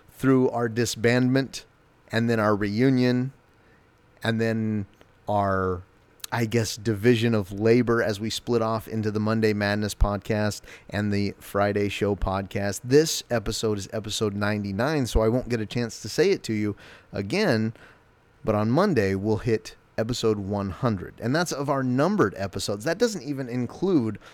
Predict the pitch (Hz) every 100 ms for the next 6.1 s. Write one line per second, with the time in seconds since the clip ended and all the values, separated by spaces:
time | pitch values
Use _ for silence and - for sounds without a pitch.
0 | - - 107 131 117 123 110 120 - 127
1 | 120 - 101 117 117 - 110 110 110 113
2 | 107 - 131 127 - 120 113 - 127 110
3 | 113 113 117 113 120 - 107 113 113 113
4 | - - - 113 117 110 123 120 - -
5 | 113 - 123 117 117 101 117 101 110 110